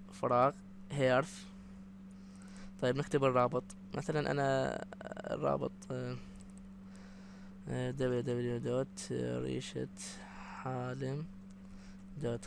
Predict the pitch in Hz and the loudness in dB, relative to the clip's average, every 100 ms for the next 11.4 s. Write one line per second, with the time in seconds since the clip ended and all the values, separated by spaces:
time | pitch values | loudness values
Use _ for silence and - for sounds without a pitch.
0 | - 123 123 135 135 - - - - - | -4 -2 0 0 -2 -10 -14 -14 -14 -12
1 | - - - - 127 139 - 135 123 - | -12 -8 -4 0 2 2 4 4 4 2
2 | 120 117 - - - - - 143 123 123 | 2 2 0 -2 -4 -6 -8 -4 -4 -4
3 | 123 123 127 127 131 151 - - - - | -4 -2 -2 -4 -4 -6 -8 -10 -10 -10
4 | - - 147 139 131 131 127 127 120 117 | -2 6 8 8 8 6 6 4 4 4
5 | 123 135 139 135 131 143 - 131 127 127 | 2 4 4 6 6 4 4 2 2 0
6 | - 131 131 - 123 117 110 104 117 - | 0 0 0 0 0 0 -2 -4 -4 -4
7 | 127 - 135 143 - - - - - - | -6 0 2 2 -2 -8 -8 -8 -6 -6
8 | - - - - 123 120 117 - 120 123 | -6 -6 -4 -2 -2 -2 -4 -4 -4 -4
9 | 117 117 - - 135 - - - - - | -4 -6 -4 -6 -6 -6 -8 -8 -8 -6
10 | - - 117 127 165 165 151 147 156 139 | -6 2 4 6 6 6 6 6 6 4
11 | 127 123 - - | 2 -2 -4 -6